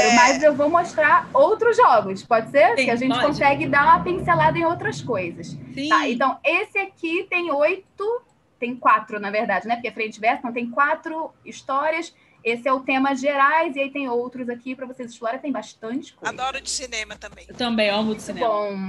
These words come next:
Speaker 2: E o de cinema é ótimo pra jogar com adulto, porque ele já tem o repertório do filme.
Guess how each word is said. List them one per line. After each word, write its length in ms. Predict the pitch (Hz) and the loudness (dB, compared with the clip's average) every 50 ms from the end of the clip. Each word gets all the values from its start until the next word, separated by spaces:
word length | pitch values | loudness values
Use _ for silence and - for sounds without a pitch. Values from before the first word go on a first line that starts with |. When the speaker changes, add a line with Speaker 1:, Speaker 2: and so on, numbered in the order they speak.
| 190 220 254 | -8 -6 -4
Speaker 2:
E 60 | 277 | -4
o 40 | 247 | -6
de 60 | 233 | -6
cinema 340 | - - 269 262 269 285 294 | -6 -4 -2 0 0 0 2
é 80 | 277 | 2
ótimo 280 | 254 262 285 285 302 302 | 2 2 2 0 -4 -6
pra 100 | 320 330 | -6 -4
jogar 180 | 311 294 302 294 | -4 -4 -4 0
com 60 | 311 | 0
adulto, 460 | 320 311 262 302 311 339 339 339 - _ - | 0 0 -2 -4 -6 -8 -8 -10 -12 _ -18
porque 160 | 349 - 359 | -16 -12 -10
ele 100 | 349 349 | -8 -8
já 200 | 339 349 349 370 | -4 0 0 -2
tem 420 | 370 - - 349 311 285 294 302 330 | -2 -4 -8 -8 -6 -6 -6 -6 -6
o 40 | 311 | -6
repertório 600 | 339 359 349 381 - - - 311 269 277 294 277 | -8 -8 -10 -12 -12 -6 -4 -4 -4 -4 -6 -8
do 80 | 349 | -12
filme. 480 | 359 _ - 285 269 269 262 311 403 | -14 _ -10 -8 -8 -6 -8 -8 -10